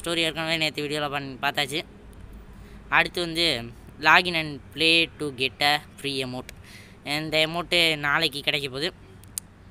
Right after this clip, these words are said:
நிறைய பேர் வெயிட் பண்ணிட்டு இருந்தீங்க. நாளைக்கு ஒ-, இன்னும் ஒரே நாள் தான், நாளைக்கு வச்சிரும். ஒரு மேட்ச் ப்ளே பண்ணாலே போதும், இந்த எமோட்டை வாங்கிட்டு ஜாலியா போயிட்டே இருக்கலாம். அவ்வளோதான். இன்னும் நா-, ஒரு நாள், one day to go.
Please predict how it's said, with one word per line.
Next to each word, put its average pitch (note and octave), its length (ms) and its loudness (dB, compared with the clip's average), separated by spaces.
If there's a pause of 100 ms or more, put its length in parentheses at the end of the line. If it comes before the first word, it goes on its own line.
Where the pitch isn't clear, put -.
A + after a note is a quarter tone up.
(240)
நிறைய D#3 280 0
பேர் E3+ 140 2
வெயிட் D#3+ 220 2
பண்ணிட்டு C#3+ 280 -6
இருந்தீங்க. D#3 200 2
நாளைக்கு C#3+ 420 -2
ஒ-, A#2+ 100 -10
இன்னும் D3 240 -8
ஒரே D3 200 2
நாள் C#3+ 180 -2
தான், D3 180 -2 (380)
நாளைக்கு D#3 360 0
வச்சிரும். D#3 240 -4 (480)
ஒரு D3 120 -4
மேட்ச் E3+ 300 0
ப்ளே E3+ 140 2
பண்ணாலே D#3+ 360 0
போதும், C#3+ 240 -8 (1120)
இந்த D3+ 220 0
எமோட்டை E3 260 4
வாங்கிட்டு D#3 560 2
ஜாலியா D3 280 4
போயிட்டே B2 180 -4
இருக்கலாம். B2+ 340 -2 (720)
அவ்வளோதான். E3+ 340 6
இன்னும் E3 380 0
நா-, E3 280 6
ஒரு D#3+ 180 -2
நாள், F3 440 2
one E3 220 -4
day F3+ 220 6
to D#3+ 60 -2
go. C3 160 -4